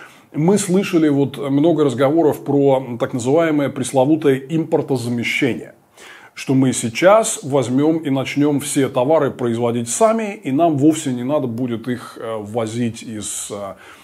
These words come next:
стран Запада или откуда-то ещё. То есть вот здесь ключевая проблема — первый звоночек для рубля,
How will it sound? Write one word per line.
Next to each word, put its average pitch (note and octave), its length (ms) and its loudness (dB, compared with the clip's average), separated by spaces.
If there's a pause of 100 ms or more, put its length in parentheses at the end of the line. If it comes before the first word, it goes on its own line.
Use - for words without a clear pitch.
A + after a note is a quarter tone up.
(200)
стран D3+ 340 4
Запада E3+ 400 4
или C#3 160 4
откуда-то C3+ 500 2
ещё. C3 560 0
То G2+ 60 -12
есть A2+ 100 -4
вот C#3+ 120 2
здесь E3+ 280 2 (160)
ключевая E3 600 4
проблема — E3 460 0
первый A#2+ 440 0
звоночек A2 540 -6
для G#2+ 180 -6
рубля, D3 460 -2